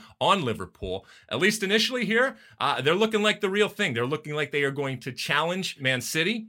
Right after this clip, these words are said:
uh, and it's gonna be between them up at top. But we know that this, this is a league that can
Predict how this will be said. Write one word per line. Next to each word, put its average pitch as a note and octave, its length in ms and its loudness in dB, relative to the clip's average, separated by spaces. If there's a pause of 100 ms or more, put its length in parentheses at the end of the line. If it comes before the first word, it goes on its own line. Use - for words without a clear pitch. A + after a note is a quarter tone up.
(140)
uh, A#2+ 280 0
and B2 120 -4
it's A2+ 140 -10
gonna B2+ 160 -6
be C3 260 -2
between C#3 600 -6
them D3 260 2
up C#3 160 -4
at A2 120 -8
top. D#3+ 260 -2
But C3+ 80 -8
we C#3 140 -6
know E3 200 -2
that D3+ 120 -4
this, D#3+ 240 -4
this C#3+ 260 -6
is C3+ 100 -8
a C#3 60 0
league D3 300 -2
that C3+ 160 -2
can C3 200 -4